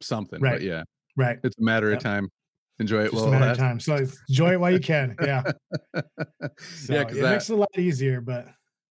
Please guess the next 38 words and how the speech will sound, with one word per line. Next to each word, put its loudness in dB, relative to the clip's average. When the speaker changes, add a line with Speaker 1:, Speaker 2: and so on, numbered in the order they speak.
Speaker 1:
Yeah, 2
'cause -8
I, 2
when -4
I'd, -2
uh, 0
texted -6
you, 0
um, -4
before, -2
I -6
said, -4
you -2
know, -4
"We'll, -8
we'll -6
talk -2
about -2
how -4
you -2
make -4
your -10
clips," -4
and -6
you're 0
like, -2
"Well, 2
it's -4
pretty -2
much -6
cheating -2
how -2
I -2
do 0
it -2
now." -6
<laughs> -12
Speaker 2:
Yeah, -2